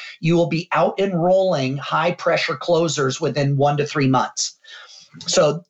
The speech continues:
that's the sort of thing too. But, you know, I get this all the time, Nikki, where the sales guys that come in and go, "Well, what do you have? I, I, I studied with this mega alpha closer guy." And I'm like, "Cool, how's that working for you? If you're happy with a six to eight percent enrollment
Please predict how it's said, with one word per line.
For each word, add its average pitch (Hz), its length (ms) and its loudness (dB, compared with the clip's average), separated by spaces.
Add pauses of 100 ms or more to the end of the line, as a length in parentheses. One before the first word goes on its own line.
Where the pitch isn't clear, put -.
(180)
that's 165 400 0
the 226 80 -2
sort 196 220 2
of 175 100 0
thing 156 200 -2
too. 135 360 0 (360)
But, 160 320 0
you 180 100 2
know, 175 100 2
I 185 120 2
get 208 180 -2
this 190 160 -2
all 190 120 2
the 160 80 0
time, 175 280 0
Nikki, 151 240 -2
where 147 160 2
the 139 120 2
sales 160 420 2
guys 143 260 0
that 143 160 -4
come 151 160 0
in 143 100 -2
and 131 80 -4
go, 120 140 0
"Well, 117 240 0 (240)
what 196 160 2
do 202 60 4
you 202 180 4
have? 165 320 0
I, 151 140 0
I, 170 400 0
I 165 80 0
studied 170 340 0
with 147 200 -4
this - 300 -4 (300)
mega 147 420 0
alpha 139 300 0
closer 131 400 0
guy." 117 260 -2 (540)
And 208 100 4
I'm 214 80 6
like, 214 200 2
"Cool, 233 220 2
how's 180 180 0
that 202 160 0
working 190 260 0
for 143 240 -2
you? - 80 -6 (320)
If 151 160 -2
you're 160 100 0
happy 175 320 0
with 196 160 2
a 170 40 0
six - 300 -2
to 175 60 0
eight 170 200 0
percent 170 340 0
enrollment 147 480 2